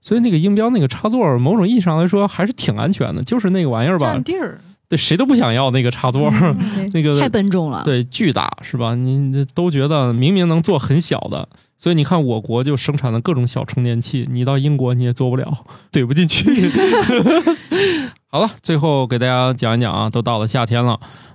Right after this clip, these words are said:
Speaker 1: 啊，浪也浪够了，腰也快摇死了，我们讲讲怎么省点电费吧。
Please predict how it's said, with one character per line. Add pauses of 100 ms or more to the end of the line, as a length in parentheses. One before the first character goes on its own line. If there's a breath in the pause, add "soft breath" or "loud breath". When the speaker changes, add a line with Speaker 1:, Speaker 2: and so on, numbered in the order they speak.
Speaker 1:
啊，
浪
也
浪
够
了，
腰
也
快
摇
死
了，
我
们
讲
讲
怎
么 (180 loud breath)
省
点
电
费
吧。